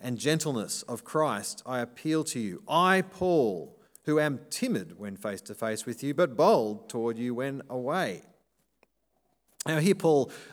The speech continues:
he steps out on his own. He says, "I, Paul, I, I appeal to you." He, he's not writing here with, with Timothy, his, his ap-, apostolic band.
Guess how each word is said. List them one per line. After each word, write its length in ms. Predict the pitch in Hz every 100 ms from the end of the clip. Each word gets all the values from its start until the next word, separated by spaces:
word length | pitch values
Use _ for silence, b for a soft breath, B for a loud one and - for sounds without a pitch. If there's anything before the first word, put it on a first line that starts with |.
| -
he 200 | 131 156
steps 340 | - 220 -
out 80 | 170
on 80 | 147
his 160 | 123 127
own. 320 | 143 214 214
He 80 | 147
says, 220 | 147 120
"I, 460 | 131 139 147 170 170
Paul, 520 | - 131 151 226 233 B B B -
I, 120 | 131
I 260 | 127 135 151
appeal 320 | 147 143 139
to 140 | 143
you." 180 | 147 226
He, 140 | 165
he's 180 | 139 131
not 160 | 151 143
writing 300 | 147 135 131
here 200 | 135 135
with, 320 | 123 120 -
with 260 | 110 104 -
Timothy, 540 | 143 143 143 143 139
his, 300 | 104 101 - -
his 180 | 101 101
ap-, 220 | - 131 -
apostolic 520 | 131 143 - 135 120
band. 380 | 131 139 151